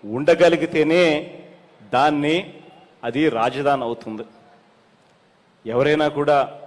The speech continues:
రాజధానిలో ఈ కులం ఉండకూడదు, ఈ కులం, ఈ పేదవాళ్ళు ఉండకూడదు, ఈ పేదవాళ్ళు ఉంటే కులాలు మారిపోతాయి అని చెప్పి పిటిషన్లు వేసే స్థాయిలోకి పోతే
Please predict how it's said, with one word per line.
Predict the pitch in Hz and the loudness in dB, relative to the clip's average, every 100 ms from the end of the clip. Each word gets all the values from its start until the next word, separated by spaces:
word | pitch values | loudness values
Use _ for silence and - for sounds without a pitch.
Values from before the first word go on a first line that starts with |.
| - - _ _ | -20 -20 _ _
రాజధానిలో | 110 113 139 147 160 160 160 156 143 | -10 -4 -4 -2 -4 -2 -2 -2 -2
ఈ | 143 | -6
కులం | 143 135 147 | -8 -6 -4
ఉండకూడదు, | 143 143 143 139 135 139 143 - - - - | -4 -4 -4 -4 -4 -8 -10 -20 -20 -20 -10
ఈ | 135 | -8
కులం, | 135 131 156 156 151 - - 139 | -4 0 0 -2 -10 -20 -14 -10
ఈ | 135 | -6
పేదవాళ్ళు | 123 135 151 160 156 147 | -2 0 2 2 0 -2
ఉండకూడదు, | 147 147 147 139 143 139 - - _ _ 123 | -4 -4 -4 -4 -8 -10 -20 -20 _ _ -12
ఈ | 131 | -8
పేదవాళ్ళు | 135 143 160 165 170 165 | 0 2 4 4 4 2
ఉంటే | 143 156 170 156 131 - - - _ _ _ _ _ _ _ - | 0 -4 0 0 -2 -8 -20 -20 _ _ _ _ _ _ _ -10
కులాలు | 147 151 190 180 | -2 2 4 4
మారిపోతాయి | 170 170 165 165 156 156 | 2 2 -2 0 0 0
అని | 143 | -2
చెప్పి | 143 139 | -6 -8
పిటిషన్లు | - 131 - 165 165 | -10 -12 -4 -4 -2
వేసే | 160 151 151 | -4 -6 -10
స్థాయిలోకి | - 127 139 156 151 | -6 -4 -2 -2 -6
పోతే | 143 139 139 139 123 | -6 -6 -2 -2 -4